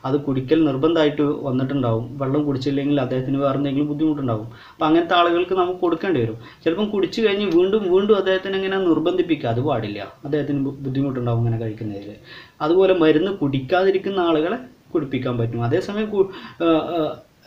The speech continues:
അദ്ദേഹത്തിനൊരു ബുദ്ധിമുട്ടുണ്ടാവും അത് കുടിക്കുന്നതിൽ,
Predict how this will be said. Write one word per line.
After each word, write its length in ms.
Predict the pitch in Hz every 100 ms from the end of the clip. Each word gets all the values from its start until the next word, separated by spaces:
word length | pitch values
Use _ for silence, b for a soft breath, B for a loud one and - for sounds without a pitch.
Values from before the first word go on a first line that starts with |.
| - -
അദ്ദേഹത്തിനൊരു 720 | 151 147 180 190 196 208 208 208
ബുദ്ധിമുട്ടുണ്ടാവും 880 | 208 214 220 214 196 139 117 117
അത് 120 | 147 147
കുടിക്കുന്നതിൽ, 640 | 147 127 127 120 113